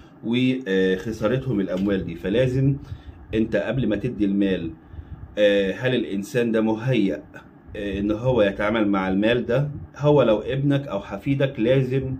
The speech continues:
تزرع فيه أو تدربه التدريب الجيد أو تزرع فيه القيم اللي تخليه عنده المقدرة لإدارة هذه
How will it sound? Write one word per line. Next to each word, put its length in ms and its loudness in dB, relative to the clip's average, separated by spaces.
تزرع 340 0
فيه 300 -6
أو 180 4
تدربه 500 2
التدريب 480 -2
الجيد 720 -2
أو 120 -8
تزرع 400 0
فيه 260 -4
القيم 560 -2
اللي 200 -2
تخليه 400 -2
عنده 300 0
المقدرة 600 -2
لإدارة 520 0
هذه 500 -6